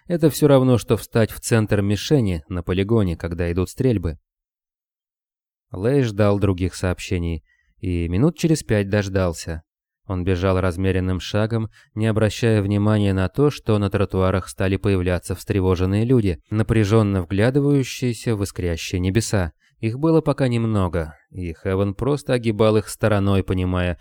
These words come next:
что вид бегущего человека ничуть не успокоит этих людей. И вскоре он дождался того, чего боялся. Один из полицейских сообщил, что толпа горожан начала взламывать магазин с продуктами.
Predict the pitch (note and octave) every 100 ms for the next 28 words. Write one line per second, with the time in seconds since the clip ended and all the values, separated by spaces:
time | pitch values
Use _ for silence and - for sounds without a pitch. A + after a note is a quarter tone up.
0 | _ - - F#2+ G2 F#2 F2 F#2 F#2+ -
1 | F2+ E2+ F2+ F#2+ C#3 - F#2 G2 - B2
2 | A2+ G#2+ F#2+ - B2 A#2+ G2 E2+ F2 E2+
3 | E2+ G#2+ G2+ F2+ D2+ _ _ _ _ F2
4 | - - B2 C#3+ D3 - _ _ _ D#3+
5 | E3+ B2 F#2+ G2 F#2+ - - F#2 F2 -
6 | E2+ E2+ F2 F2+ F2 D#2+ - D#2 _ _
7 | - G2 G#2+ G2+ A#2 A2 - C#3+ C#3+ C#3+
8 | - D3 C#3 - - F#2+ F2 E2+ - F#2+
9 | - - - G#2 G2 A#2 G#2 F#2 F2+ F#2
10 | B2+ C#3 - _ B2+ C3 - A2 G2 G2
11 | F#2 F2 F#2 F#2 F2+ F2+ F#2 G2+ G2 G2+
12 | F#2 G2+ - A2+ B2+ C#3+ - E2+ E2